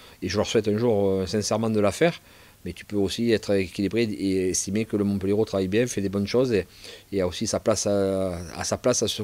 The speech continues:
à ce classement-là et peut espérer elle aussi quelque chose. Voilà, c'est tout. Donc c'est vrai que les joueurs étaient piqués au vif, le staff a été piqué au vif, tout le monde était piqué au vif. Après, bon, on a gagné, tant mieux. Euh,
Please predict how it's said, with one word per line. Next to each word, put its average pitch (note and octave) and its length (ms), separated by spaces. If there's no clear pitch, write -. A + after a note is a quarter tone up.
à G#2 80
ce G#2+ 140
classement-là A2+ 520
et C#3 60
peut A2 140
espérer A2+ 280
elle A#2+ 100
aussi A2 180
quelque C3+ 140
chose. F3+ 200
Voilà, B2+ 220
c'est - 100
tout. C#3+ 180
Donc G2+ 160
c'est G2 100
vrai A2+ 80
que G2 200
les F#2 80
joueurs G#2+ 180
étaient G#2 160
piqués G2 220
au - 20
vif, A2+ 280
le G2 60
staff - 340
a F#2+ 40
été F#2+ 160
piqué G2+ 280
au F#2+ 40
vif, B2 220
tout - 80
le A#2 60
monde B2+ 80
était A2 140
piqué G#2+ 200
au C3 80
vif. F3 200
Après, G#2+ 280
bon, F2+ 240
on G2 40
a G2 80
gagné, G2+ 240
tant F#2 160
mieux. G#2+ 180
Euh, A2+ 380